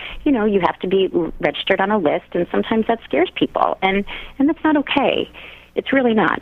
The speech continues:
So, you know, that's just one of the reasons that I support it, and I try to tell my mom friends who are scared by it, you know, but, um, and then it's, uh,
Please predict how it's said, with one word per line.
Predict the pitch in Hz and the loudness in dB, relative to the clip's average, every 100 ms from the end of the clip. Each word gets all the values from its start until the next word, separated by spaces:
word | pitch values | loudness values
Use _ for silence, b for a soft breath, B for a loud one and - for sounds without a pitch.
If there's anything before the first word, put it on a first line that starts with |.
| - | -2
So, | 226 214 208 | 0 2 2
you | 220 | 0
know, | 170 156 | 0 0
that's | 196 - | -2 -2
just | 196 - | -4 0
one | 151 | 2
of | 147 | 2
the | 143 | 2
reasons | 143 147 147 143 | 2 2 0 2
that | 147 | 2
I | 143 147 | 2 -2
support | 151 - 143 | -4 0 0
it, | 175 | 0
and | 160 | -2
I | - | -2
try | - | 0
to | 139 | -2
tell | - 143 | 0 0
my | 143 131 143 127 | 2 2 0 2
mom | 156 151 147 | 2 2 0
friends | - 135 151 | 0 0 2
who | 160 | 0
are | 139 | 0
scared | - 117 123 | 0 0 0
by | 135 135 | 0 2
it, | 202 233 | 0 0
you | 185 | 0
know, | 151 160 180 | 0 0 0
but, | 160 - | -2 2
um, | 170 170 170 - - - - - - - - | 0 0 -6 -10 -20 -20 -20 -20 -16 -6 0
and | 214 | 2
then | 208 220 B B B B | 2 0 B B B B
it's, | - - - 180 | -2 -2 -4 0
uh, | 170 147 - - | 2 2 0 -2